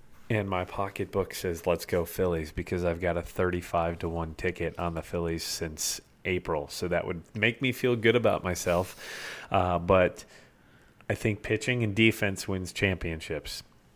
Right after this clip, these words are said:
Defense has not been the Phillies' strong suit so far through the playoffs. They've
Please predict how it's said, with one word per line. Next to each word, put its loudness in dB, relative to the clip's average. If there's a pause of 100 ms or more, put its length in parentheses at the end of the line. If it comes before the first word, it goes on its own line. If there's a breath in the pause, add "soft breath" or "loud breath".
(180)
Defense 6
has 2
not 0
been 0
the -2
Phillies' 0
strong 4
suit -2
so 2
far 2
through -4
the -2
playoffs. 2
They've 2